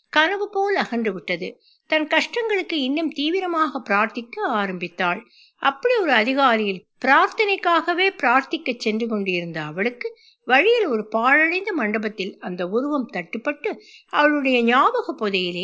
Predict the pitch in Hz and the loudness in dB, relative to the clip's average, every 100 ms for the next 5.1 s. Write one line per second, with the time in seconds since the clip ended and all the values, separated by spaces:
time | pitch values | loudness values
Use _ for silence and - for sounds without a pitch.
0 | 196 - 180 208 190 175 - _ _ _ | -10 -6 -2 -2 -2 -6 -14 _ _ _
1 | - 415 427 440 392 302 247 220 190 196 | -2 -2 0 -4 0 0 0 -2 -4 -6
2 | - 180 185 196 165 165 262 392 247 190 | -8 -8 -4 -4 -2 0 2 2 -2 -4
3 | 180 180 170 165 165 165 - _ _ _ | -10 -8 -8 -6 -6 -8 -10 _ _ _
4 | 190 233 349 226 - 170 180 196 262 370 | 0 2 2 0 -6 -10 -6 0 0 0